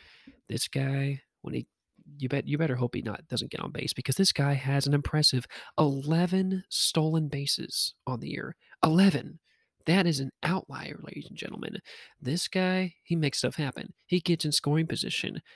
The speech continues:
And then you have these guys, you got five guys batting over four hundred. You put any of these guys beneath him, they're gonna knock him in. That's why they're scoring as much as they are. I mean, and then their, I talked about pitching, guys.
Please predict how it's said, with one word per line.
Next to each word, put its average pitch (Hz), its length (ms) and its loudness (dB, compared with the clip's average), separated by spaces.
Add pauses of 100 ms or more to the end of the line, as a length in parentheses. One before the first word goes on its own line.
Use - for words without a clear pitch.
(180)
And - 160 -4
then 123 140 -2
you 131 100 2
have 147 140 4
these 143 160 4
guys, 156 400 2 (180)
you 240 140 4
got 240 180 0
five 214 400 2
guys 202 300 2
batting 170 340 -2 (140)
over 175 240 2
four 156 240 -2
hundred. 165 480 -4 (400)
You 165 120 4
put - 240 -2
any 185 220 2
of 220 60 0
these - 200 0
guys - 500 -2 (120)
beneath 127 320 0
him, 202 200 4 (240)
they're 220 140 8
gonna 247 160 8
knock 220 260 2
him 190 100 4
in. 208 260 2 (240)
That's 254 300 4
why 240 260 4
they're 214 160 2
scoring 175 380 0
as - 100 -4
much 139 160 0
as 165 80 0
they 196 160 2
are. 277 320 -4 (300)
I 185 60 4
mean, 214 220 6 (200)
and 214 140 6
then 233 220 6 (280)
their, 233 420 4 (720)
I 135 100 2
talked 147 280 2
about 170 180 0
pitching, 151 300 -4
guys. 131 300 -4